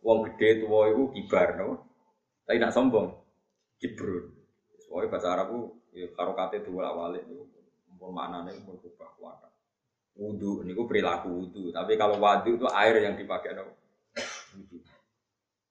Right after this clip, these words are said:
Wah, wae angel kok, Mas, bulet.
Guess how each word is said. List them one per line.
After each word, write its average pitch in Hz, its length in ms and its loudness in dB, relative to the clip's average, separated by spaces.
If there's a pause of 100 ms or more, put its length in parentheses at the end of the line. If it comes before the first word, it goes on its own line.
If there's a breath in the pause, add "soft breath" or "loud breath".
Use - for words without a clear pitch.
(2250)
Wah, 69 260 -12
wae 90 100 2
angel 90 380 2
kok, 73 160 -16
Mas, 82 160 -16
bulet. 85 380 -14